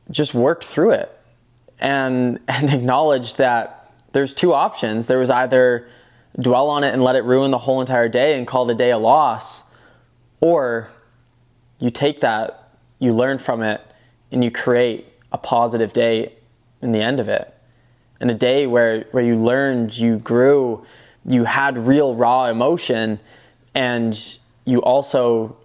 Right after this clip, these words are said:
got to enjoy a lot of happiness. And I think that's what, again, we just, we need to keep reiterating, we keep, we need to keep remembering, is that every single day, every single second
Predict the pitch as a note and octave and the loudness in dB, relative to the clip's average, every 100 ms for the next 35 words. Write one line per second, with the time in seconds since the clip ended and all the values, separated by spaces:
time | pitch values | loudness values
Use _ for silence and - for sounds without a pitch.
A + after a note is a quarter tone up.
0 | - B2 A#2+ - B2 A2+ A2+ A#2 A#2+ A#2+ | -4 -2 -2 -2 0 2 0 -2 0 2
1 | A#2+ A2+ A2 - A#2 A2 G#2+ A2 C3+ A#2 | 2 0 -2 -2 0 0 0 -4 -6 -8
2 | G#2+ - - - _ _ _ _ _ _ | -10 -10 -16 -20 _ _ _ _ _ _
3 | - C3 B2+ D#3+ D3+ C3 B2 - B2+ - | -4 -2 0 -2 -2 -2 -2 -2 -2 -2
4 | - - _ _ _ B2+ A#2 A#2+ B2+ A2+ | -10 -20 _ _ _ -4 -2 -2 -2 -6
5 | - B2 A#2+ A#2+ - - _ _ _ _ | -2 0 2 0 -6 -14 _ _ _ _
6 | _ _ - C3+ D3+ D#3+ C3+ - C3 A#2+ | _ _ -4 0 0 0 -2 -2 -2 -2
7 | - A#2 A#2 A#2 A2+ A2+ A#2 A#2 C#3 - | -2 0 2 2 0 0 0 0 -2 -4
8 | - - B2 C#3 E3+ D#3+ B2 C3 A#2 C3+ | -12 -6 0 2 2 -2 -4 -4 -2 -2
9 | A#2 A2+ B2 A#2 G#2+ G#2 - _ _ _ | -2 -2 0 0 -2 -6 -12 _ _ _
10 | _ _ _ - B2 B2 - D3 D#3 C#3 | _ _ _ -4 0 0 0 0 0 -2
11 | C3+ B2 A#2 A2+ G#2+ A#2 A2+ A2+ A#2 B2 | -2 0 0 0 -2 0 0 0 0 0
12 | B2 A#2+ A#2+ A#2 A2 A2 - - - B2 | -2 -2 -2 0 2 0 -4 -18 -6 -4
13 | A#2 B2 A#2 | -2 -4 -6